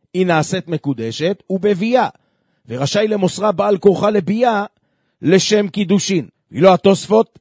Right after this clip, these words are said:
לעיל בדף ג' עמוד ב', דיבור המתחיל, "האב" כותבים בשם התלמוד הירושלמי, שלאב יש זכות בביאה, דהיינו שנותנים לו שכר לקדשה בביאה. בהמשך המשנה נאמר, "וזכאי האב גם במציאתה", כל מציאה שהבת מוצאת עד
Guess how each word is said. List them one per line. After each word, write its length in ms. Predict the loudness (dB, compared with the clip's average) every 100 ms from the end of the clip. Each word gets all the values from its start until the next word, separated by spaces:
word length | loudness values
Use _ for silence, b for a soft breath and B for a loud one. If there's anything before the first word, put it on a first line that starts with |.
| -2
לעיל 240 | 2 2
בדף 280 | 2 0 -2
ג' 180 | -2 -4
עמוד 300 | -2 -2 -2
ב', 100 | -2
דיבור 300 | 0 2 0
המתחיל, 320 | 0 -2 -4
"האב" 260 | -2 -2 -2
כותבים 400 | -6 -4 -4 -2
בשם 240 | -2 -4
התלמוד 320 | -4 -2 -2
הירושלמי, 680 | -2 -4 -2 -2 -2 -2 -4 -8 _ _ _ _ _
שלאב 400 | -10 -4 -2 0
יש 180 | 0 -2
זכות 220 | -2 -2
בביאה, 360 | -2 0 0
דהיינו 320 | 0 -2 -2 -4
שנותנים 440 | -4 -8 -4 0
לו 80 | 0
שכר 360 | -2 0 0
לקדשה 420 | 0 -2 -4 -4 -2
בביאה. 400 | -2 -2 -4 -6 _ _
בהמשך 360 | -12 -2 2 4
המשנה 360 | 2 2 -2 -2
נאמר, 360 | -2 0 0 0
"וזכאי 440 | -2 0 0 0
האב 220 | 0 -2
גם 180 | -2 -2
במציאתה", 640 | -2 -2 -4 -2 -2 -2 -2
כל 200 | -2 -2
מציאה 340 | -4 -4 -4
שהבת 380 | -2 -2 -4 -6
מוצאת 420 | -8 -6 -6 -6
עד 140 | -8